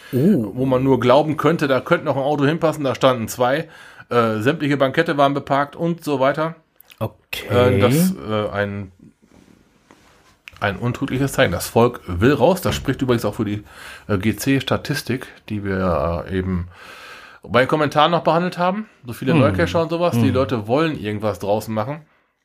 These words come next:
Speaker 2: Aber im Hockenden Vibe, äh, Dörr unter Klippen halt, da gehen sie spazieren. Wir gehen cashen und selbst da haben wir viele, viele Leute getroffen, die halt dasselbe hatten, nämlich diesen Bewegungsdrang, wir müssen raus.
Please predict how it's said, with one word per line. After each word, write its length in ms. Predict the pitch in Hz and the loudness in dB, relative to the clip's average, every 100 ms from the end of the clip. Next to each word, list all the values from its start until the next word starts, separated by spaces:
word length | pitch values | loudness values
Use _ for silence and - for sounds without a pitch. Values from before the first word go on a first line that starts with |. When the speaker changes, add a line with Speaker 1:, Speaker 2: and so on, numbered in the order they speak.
| - - 107 - | -20 -20 -20 -4
Speaker 2:
Aber 160 | 127 135 | 2 4
im 80 | |
Hockenden 280 | 147 165 156 | 4 2 2
Vibe, 240 | 139 196 226 - | 4 4 0 -10
äh, 320 | 123 123 117 | 2 2 4
Dörr 160 | 117 131 | 4 4
unter 160 | 127 | 2
Klippen 260 | 113 160 156 | -2 -4 -2
halt, 160 | 160 160 | -2 0
da 80 | 117 | -2
gehen 180 | 117 123 | -2 -4
sie 80 | |
spazieren. 500 | 107 101 - - 110 - - | -6 -8 -4 -4 -4 -8 -18
Wir 720 | _ 90 95 101 113 131 123 110 | _ -18 -14 -10 -4 0 0 -2
gehen 200 | 98 95 | -6 -4
cashen 300 | 139 147 165 | -4 -4 -6
und 160 | 117 | -4
selbst 260 | 117 101 95 | -2 -2 0
da 140 | 113 | 0
haben 160 | 120 92 | 0 -2
wir 80 | 90 | 2
viele, 320 | 135 120 127 - 135 - | 4 4 2 -2 -14 -2
viele 220 | - 143 | 4 8
Leute 260 | 131 135 135 | 8 6 4
getroffen, 400 | 127 135 139 165 - - - | 4 2 2 -2 -8 -16 0
die 140 | 160 | 4
halt 180 | 143 156 | 4 4
dasselbe 500 | 151 143 123 160 131 | 2 4 4 4 4
hatten, 380 | 101 107 101 90 | 2 0 -2 -4
nämlich 280 | 82 107 107 | -2 -2 -2
diesen 380 | 107 110 107 95 | -2 -2 -4 -6
Bewegungsdrang, 800 | 101 113 123 120 101 104 104 101 | -2 0 0 -2 -4 0 0 2
wir 60 | 90 | -2
müssen 220 | 82 90 | -2 -4
raus. 600 | 85 87 - 85 - - | -4 -4 -6 -6 -8 -12